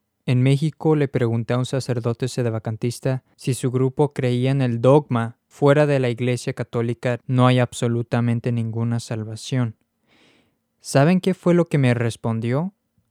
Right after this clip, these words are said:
Me dijo, cito, "Debe señalarse que no es un dogma,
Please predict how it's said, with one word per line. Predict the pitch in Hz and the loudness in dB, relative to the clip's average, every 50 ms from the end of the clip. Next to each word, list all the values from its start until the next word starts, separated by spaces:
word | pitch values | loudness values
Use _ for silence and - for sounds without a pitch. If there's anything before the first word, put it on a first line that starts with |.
| _ _ | _ _
Me | - 127 123 117 | -4 0 0 0
dijo, | 113 123 127 127 - - 120 107 110 _ _ _ _ _ | 2 2 0 0 0 -2 -4 -4 -4 _ _ _ _ _
cito, | - - 135 123 - - 110 104 - _ _ _ _ _ _ _ _ _ _ _ - | -4 -2 -2 -2 0 -2 -4 -4 -6 _ _ _ _ _ _ _ _ _ _ _ -8
"Debe | - 127 117 135 139 160 190 180 | -6 0 2 2 4 4 2 2
señalarse | - - 175 160 151 143 139 143 151 165 160 - - 170 160 - | 2 0 2 2 4 4 6 6 6 4 2 0 -2 -4 -4 -2
que | - 143 | 0 0
no | 127 123 123 131 139 147 | 0 2 2 2 4 4
es | 156 165 175 175 170 - - - _ - | 4 2 2 0 -2 -4 -10 -14 _ -2
un | - 147 143 143 139 | 0 0 2 2 4
dogma, | 131 147 156 165 156 - 113 110 110 120 - | 4 4 4 4 2 -2 -6 -6 -6 -8 -12